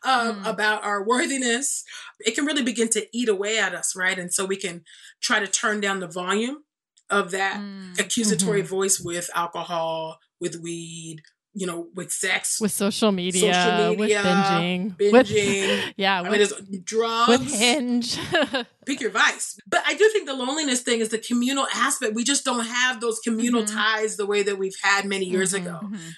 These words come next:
Speaker 1: Our community
Speaker 2: Mm-hmm.
Speaker 1: can help keep us in check, I think, if we have a good community.
Speaker 2: Yeah, so on that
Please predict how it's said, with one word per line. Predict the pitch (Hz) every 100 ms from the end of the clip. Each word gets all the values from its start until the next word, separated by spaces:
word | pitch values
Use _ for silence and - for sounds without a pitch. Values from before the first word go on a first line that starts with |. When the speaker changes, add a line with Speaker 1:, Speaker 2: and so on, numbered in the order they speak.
| -
Speaker 1:
Our | 226
community | 254 240 277 269 226
Speaker 2:
Mm-hmm. |
Speaker 1:
can | 226 214
help | 226 -
keep | - 220
us | 208
in | 185
check, | 175 208 - - _ _ _ _ _ _ -
I | 220
think, | 202 196 -
if | 208
we | 220
have | 214
a | 185
good | 165 -
community. | - - - - - _ _ _ _ - - _
Speaker 2:
Yeah, | 226 214
so | 196 240 220 -
on | 220 220
that | 190 175